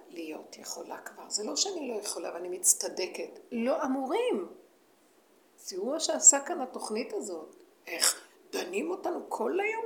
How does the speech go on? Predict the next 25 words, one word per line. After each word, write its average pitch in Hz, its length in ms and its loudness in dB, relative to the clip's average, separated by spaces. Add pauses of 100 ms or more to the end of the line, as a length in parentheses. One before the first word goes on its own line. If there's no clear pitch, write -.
דנים. 415 380 0
הדין 233 420 -2
פתוח - 420 -4
כל 233 180 0
הזמן. 277 300 -2 (720)
אין - 140 -20
לי - 160 -20
כוח. - 1500 -20
לא. - 60 -18 (680)
גילוי 202 400 -4
מלכות - 560 -12
השם. - 340 -4 (880)
עכשיו 202 320 -8
יורד 180 300 -6
אור - 260 -8
חדש. 165 400 -10
הוא 302 120 -8
אור - 320 -12
טוב. 262 840 -12 (680)
הוא 233 160 -12
אור 233 100 -10 (100)
טוב, 240 440 -10
טוב, 226 300 -14 (100)
טוב, 220 260 -10
מטיב, 247 680 -4